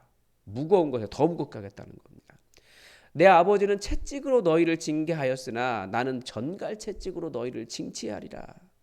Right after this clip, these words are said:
어, 이런 방식은 더더욱 다윗의 길이 아니었습니다.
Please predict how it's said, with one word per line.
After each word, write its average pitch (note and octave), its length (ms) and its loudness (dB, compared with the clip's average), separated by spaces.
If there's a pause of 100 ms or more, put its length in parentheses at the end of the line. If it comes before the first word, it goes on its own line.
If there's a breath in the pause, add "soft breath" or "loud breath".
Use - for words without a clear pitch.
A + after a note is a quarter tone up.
(1500 loud breath)
어, G#2 180 0
이런 D#3 220 4
방식은 A#2+ 400 -6
더더욱 A2+ 600 -6
다윗의 A2 460 -8
길이 F#2+ 240 -14
아니었습니다. F#2 800 -16